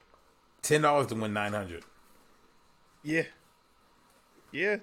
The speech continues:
Speaker 2: No.
Speaker 1: Okay.
Speaker 2: I, yeah. I'm rocking.
Speaker 1: And this one I got, uh, five dollars to win nine, nine fifty. I got Tampa money line over, uh, Philly. Already got that.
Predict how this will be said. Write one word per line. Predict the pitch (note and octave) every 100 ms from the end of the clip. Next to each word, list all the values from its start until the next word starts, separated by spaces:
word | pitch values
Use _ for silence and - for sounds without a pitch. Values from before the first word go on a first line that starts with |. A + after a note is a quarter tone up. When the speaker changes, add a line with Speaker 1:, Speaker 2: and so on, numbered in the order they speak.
| -
Speaker 2:
No. | C#3
Speaker 1:
Okay. | E3+ E3+ F3
Speaker 2:
I, | B2 - - -
yeah. | - F#3+ - _ _ - - - - - - - - - - - - -
I'm | C3+
rocking. | C3+ B2+
Speaker 1:
And | G#2+
this | C#3 C3
one | G#2
I | G#2
got, | G2 F#2+
uh, | F#2 F2+ E2 - - - - - -
five | - - B2 D#3
dollars | C3 A#2 F#2
to | F#2
win | F2+ E2+
nine, | E2 D#2+ - - -
nine | G#2 A#2+ C3+
fifty. | - C3 C3+ F2 F2+ - _ _ _ - _ _ _ _ -
I |
got | F2+ -
Tampa | - A#2 A#2+ B2+
money | A#2 A#2+ B2
line | A#2+ B2
over, | A#2+ B2 A#2+ A#2 A#2 A#2+
uh, |
Philly. | B2 G#2 G2 G2+ -
Already | E2+ F#2
got | G2 G2
that. | F2 E2+ F2